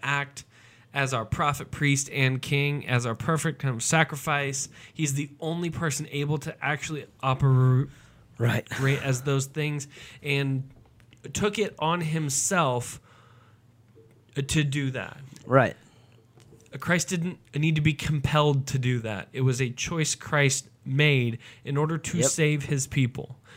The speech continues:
Speaker 1: There are plenty of things that
Speaker 2: Notice it was
Speaker 1: they
Speaker 2: only him. Well,
Speaker 1: Mm-hmm.
Speaker 2: sure, I mean, like, there was, uh, God.
Speaker 1: God
Speaker 2: But, I
Speaker 1: the
Speaker 2: mean, God the
Speaker 1: Father?
Speaker 2: Father,
Speaker 1: Oh,
Speaker 2: yeah.
Speaker 1: no, we're not, we're,
Speaker 2: Oh,
Speaker 1: we're
Speaker 2: yeah,
Speaker 1: not gonna
Speaker 2: we're just gonna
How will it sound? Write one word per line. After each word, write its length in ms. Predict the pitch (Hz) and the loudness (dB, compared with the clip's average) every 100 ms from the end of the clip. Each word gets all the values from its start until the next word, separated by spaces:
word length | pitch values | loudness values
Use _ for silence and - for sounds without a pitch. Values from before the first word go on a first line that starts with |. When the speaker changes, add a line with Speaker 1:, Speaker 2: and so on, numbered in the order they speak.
| - 139 | -8 2
Speaker 1:
There 120 | 156 | 4
are 80 | 135 | 4
plenty 420 | - 175 175 165 | -2 -4 -4 -6
of 160 | 143 | -8
things 460 | - 156 139 135 123 | -2 0 0 -2 -4
that 180 | 139 127 | 0 4
Speaker 2:
Notice 300 | 165 175 - | 4 4 2
it 100 | 123 | 2
was 160 | 127 | 0
Speaker 1:
they 60 | 113 | 0
Speaker 2:
only 300 | 123 139 117 | 0 2 0
him. 260 | 113 110 - | -2 -6 -4
Well, 140 | 135 | 0
Speaker 1:
Mm-hmm. 140 | 123 139 | 0 0
Speaker 2:
sure, 240 | 143 123 | 0 -2
I 40 | 113 | -2
mean, 280 | 110 101 | -4 -8
like, 300 | 101 98 - - _ _ _ _ - _ _ _ _ _ _ _ - | -10 -10 -14 -20 _ _ _ _ -20 _ _ _ _ _ _ _ -12
there 140 | 117 110 | -6 -4
was, 320 | 104 101 113 | -6 -6 -4
uh, 280 | 104 98 90 - | -2 -2 -6 -8
God. 340 | 117 101 110 135 - - _ _ _ - _ - | -4 -4 -6 -10 -20 -20 _ _ _ -20 _ -6
Speaker 1:
God 140 | 135 131 | -2 0
Speaker 2:
But, 40 | |
I 20 | |
Speaker 1:
the 40 | 123 | 0
Speaker 2:
mean, 360 | 123 117 110 107 | -2 -4 -6 0
God 220 | 143 139 | 2 2
the 60 | 156 | 2
Speaker 1:
Father? 60 | 160 | 2
Speaker 2:
Father, 360 | 113 113 120 120 | 2 0 -4 -2
Speaker 1:
Oh, 60 | |
Speaker 2:
yeah. 180 | - 107 | -4 -2
Speaker 1:
no, 240 | 131 120 117 | -2 -2 -2
we're 120 | 135 | 0
not, 280 | 131 123 127 120 | -2 -2 -6 0
we're, 320 | 139 135 143 - - - | 2 2 -2 -4 -16 4
Speaker 2:
Oh, 80 | 165 | 6
Speaker 1:
we're 60 | 165 | 8
Speaker 2:
yeah, 0 | |
Speaker 1:
not 260 | 143 151 156 | 8 8 8
gonna 100 | 185 | 8
Speaker 2:
we're 40 | 180 | 8
just 80 | |
gonna 80 | 160 | 6